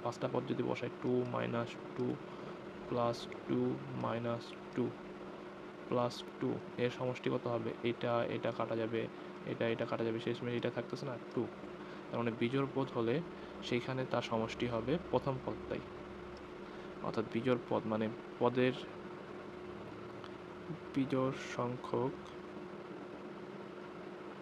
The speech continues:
বিজোড় সংখ্যক পদ হলে তার সমষ্টি, তার সমষ্টি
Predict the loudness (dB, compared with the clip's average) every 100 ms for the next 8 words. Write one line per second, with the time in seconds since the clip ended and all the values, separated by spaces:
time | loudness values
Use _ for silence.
0 | -10 -10 -10 -10 -10 -10 -10 -10 -10 -10
1 | -10 -2 2 2 2 0 -4 0 0 0
2 | -2 -10 -2 2 4 4 0 -6 -10 -10
3 | -10 -10 -10 -10 -10 -10 -10 -2 2 4
4 | 6 6 4 -2 -10 -10 -10 -10 -10 -10
5 | -10 -10 -10 -10 -10 -8 -8 -8 -2 0
6 | 2 2 2 0 0 2 4 4 -2 -8
7 | -2 2 2 2 0 0 2 0 -2 -6
8 | -8 -8 -8 -8 -8 -8 0 4